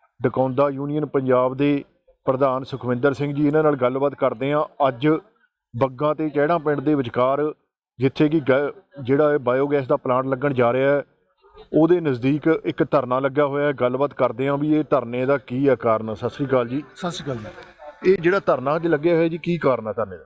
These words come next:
Speaker 2: ਇੱਥੇ ਪੰਜਾਬ ਵਿੱਚ ਦੋ ਢਾਈ ਸੌ ਫੈਕਟਰੀ ਇਹਨਾਂ ਪਲਾਟਾਂ ਦੀ ਲੱਗ ਰਹੀ ਆ। ਉਹਦੇ ਵਿੱਚ ਇਹ ਪਾਣੀ ਸਾਡਾ ਧਰਤੀ ਦੇ ਵਿੱਚ ਜਾਊਗਾ। ਉਸ ਨਾਲ ਸ-,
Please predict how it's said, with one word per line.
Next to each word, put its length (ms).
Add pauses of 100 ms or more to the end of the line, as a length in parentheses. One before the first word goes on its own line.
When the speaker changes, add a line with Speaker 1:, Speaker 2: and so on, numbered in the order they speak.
Speaker 2:
ਇੱਥੇ 380
ਪੰਜਾਬ 420
ਵਿੱਚ 480 (560)
ਦੋ 180
ਢਾਈ 220
ਸੌ 160
ਫੈਕਟਰੀ 640 (600)
ਇਹਨਾਂ 400
ਪਲਾਟਾਂ 400
ਦੀ 100
ਲੱਗ 220
ਰਹੀ 260
ਆ। 60 (760)
ਉਹਦੇ 220
ਵਿੱਚ 300 (260)
ਇਹ 100
ਪਾਣੀ 360
ਸਾਡਾ 240
ਧਰਤੀ 340
ਦੇ 100
ਵਿੱਚ 240
ਜਾਊਗਾ। 400 (1400)
ਉਸ 260
ਨਾਲ 480
ਸ-, 140